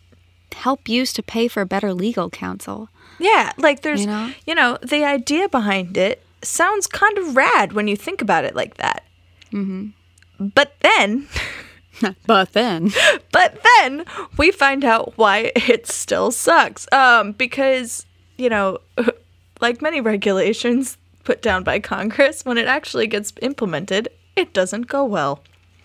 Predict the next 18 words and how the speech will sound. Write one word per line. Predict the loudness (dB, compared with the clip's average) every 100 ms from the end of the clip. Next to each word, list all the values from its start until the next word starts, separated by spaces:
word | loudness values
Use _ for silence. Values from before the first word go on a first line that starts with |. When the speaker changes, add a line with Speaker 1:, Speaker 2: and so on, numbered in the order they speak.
| _ _ -12
Speaker 1:
<laughs> | -6 -4 -4 -8 -16 -16 -2
Well, | 2 4
it | 2 0
just | -2 -6 0
goes | 2 2 0
without | -2 0 2 2
actual | 2 0 -2 -4 -2 -2 -2 -4 -2
oversight. | 2 2 0 -6 -8 -6 -6 -4
And | -4 -4
so | -4 -2 0 0 -2 -12 -20 -20 _ _ _ _ _ _ _ _ _ 0
I | 0
read | 2 0
an | 2
article. | 2 2 2 -2 -4
It | -4
was | -2
an | -4 0
op-ed | 0 0 -4 -6 -4 -4